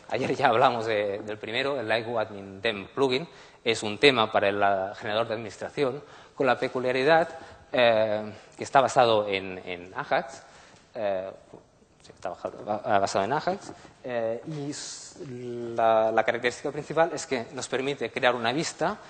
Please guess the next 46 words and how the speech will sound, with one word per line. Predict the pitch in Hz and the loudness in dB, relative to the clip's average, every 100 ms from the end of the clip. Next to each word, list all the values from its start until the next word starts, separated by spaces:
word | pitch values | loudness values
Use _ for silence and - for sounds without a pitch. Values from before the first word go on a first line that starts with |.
| - - | -20 -14
eh, | - 113 107 107 110 - | -2 0 2 0 -4 -10
tipo | 127 113 110 | -12 -4 -4
master | 110 147 - 165 | -2 -2 0 0
detalle. | 123 107 98 90 82 92 - | 0 4 4 2 -6 -12 -10
Ayer | 98 107 120 123 | -4 -2 -2 -6
creo | - 113 | -6 -2
que | 107 | -2
comentaba, | 107 107 110 117 131 - - - | -4 -2 0 0 -2 -8 -20 -8
eh, | 113 110 104 101 98 98 101 101 | 0 2 2 0 0 -2 -4 -8
lo | 104 | -10
típico | 101 113 | -4 0
de | 107 | 2
una | 104 | 0
factura, | 104 98 135 139 | -2 -2 0 2
que | 120 | 0
donde | 98 | -4
hay | 95 | -8
una | 95 | -8
cap-, | 95 - - - | -8 -8 -14 -8
una | 104 | -6
cabecera | 107 95 101 135 131 151 - - - | -4 -8 -4 2 4 2 -2 -14 -8
con | 95 92 92 95 | -8 -6 -10 -10
la | 90 | -10
fecha, | - 104 107 110 101 104 104 98 92 98 | -2 -2 0 4 6 6 4 -2 -12 -12
totales, | 85 92 92 90 92 | -2 0 0 -4 -8
etcétera. | 90 131 123 165 - - | -8 -6 -4 -6 -10 -4
Y | |
luego | 123 120 123 | 2 8 8
hay | 135 | 8
el | 120 | 4
detalle | 101 120 107 98 | 6 8 8 6
de | 92 | 2
la | 92 | 0
factura, | - - 101 92 85 92 | -4 -8 -6 -6 -8 -12
¿vale? | 90 135 143 | -10 -8 -10
Esta, | - 101 92 - | -6 -4 -4 -10
esta | - 107 | -6 -2
forma | - 113 101 | 0 2 2
de | 98 | 2
visualizar | 95 104 101 - 107 95 - - | 0 0 -2 2 2 2 -6 -14
esos | 113 101 - | -12 -10 0
datos, | 110 143 - - | 0 0 -8 -10
de | 95 | -10
hecho, | 101 | -8
un, | 95 | -10
una, | 107 95 95 95 | -10 -10 -8 -10